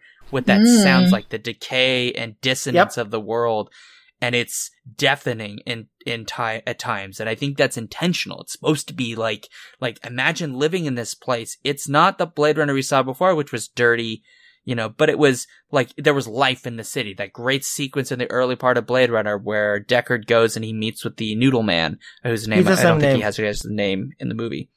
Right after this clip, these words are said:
Speaker 1: And he just meets this Noodle Man. He has this, like, quick conversation with him, and there's a little bit of the speaking of the other language going on and all these kinds of things. It's just, like, this, a lot of little bits of character.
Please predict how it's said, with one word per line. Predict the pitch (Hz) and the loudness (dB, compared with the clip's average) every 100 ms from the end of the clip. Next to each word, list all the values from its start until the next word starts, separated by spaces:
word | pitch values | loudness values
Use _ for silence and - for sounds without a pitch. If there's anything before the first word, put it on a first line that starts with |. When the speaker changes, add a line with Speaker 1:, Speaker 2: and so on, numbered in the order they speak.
| _ _ - | _ _ -2
Speaker 1:
And | 127 127 | -2 -2
he | 156 | -2
just | 170 | -2
meets | 185 180 | -2 -6
this | 160 | -4
Noodle | 190 214 | 0 0
Man. | 165 123 | 2 0
He | 113 | 0
has | 139 139 | -4 -4
this, | 131 | -6
like, | 143 | -6
quick | - 190 | -2 -4
conversation | - 185 160 - 190 - 180 | 0 -2 -2 -4 -4 -2 -2
with | 139 131 | -4 -4
him, | 139 127 123 - | -2 -2 -2 -4
and | 131 120 | -4 0
there's | 123 120 | 0 0
a | 127 | -4
little | 127 151 151 | -2 2 4
bit | 151 | 4
of | 147 131 - - _ | 4 0 -4 -20 _
the | 139 | -4
speaking | - 151 147 156 | -2 -4 -2 -2
of | 139 | 0
the | 143 | 2
other | 135 135 | 2 2
language | 170 170 151 - | 2 2 0 2
going | 143 135 | 0 2
on | 131 127 | 2 2
and | |
all | 127 | 2
these | 139 | 0
kinds | 135 139 131 | -4 -6 -6
of | |
things. | - 120 113 | -6 -6 -6
It's | 113 | -10
just, | 139 - | -10 -12
like, | 139 | -12
this, | 131 131 | -10 -10
a | - 135 139 | -14 -6 0
lot | 180 | 0
of | 190 | 0
little | 180 156 | -2 -2
bits | 160 | -6
of | 147 | -8
character. | - 156 139 - | 0 2 2 -2